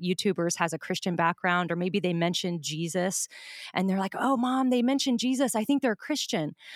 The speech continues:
I've always tried to stay positive about that. "Well, that's so awesome. I'm so glad they're mentioning Jesus, but a lot of people mention Jesus. It doesn't mean that they're actually Christians. They might just kind of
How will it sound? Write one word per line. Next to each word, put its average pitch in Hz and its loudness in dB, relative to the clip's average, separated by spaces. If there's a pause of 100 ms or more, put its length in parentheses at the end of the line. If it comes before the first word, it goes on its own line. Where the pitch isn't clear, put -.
(140)
I've - 4
always 392 4
tried 208 2
to 185 -2
stay - 0
positive 294 2
about 151 2
that. 233 6
"Well, 302 2
that's 320 2
so 285 4
awesome. 220 2
I'm 156 -2
so 202 2
glad 196 2
they're 185 0
mentioning 175 -2
Jesus, 247 0
but 175 0
a 160 2
lot 175 4
of 202 0
people 220 -2
mention 190 -2
Jesus. 170 -4
It 165 -4
doesn't 170 0
mean 180 0
that 175 -2
they're 165 0
actually 156 -2
Christians. - -4
They 165 -4
might 170 -2
just 196 -2
kind 175 -2
of 170 -6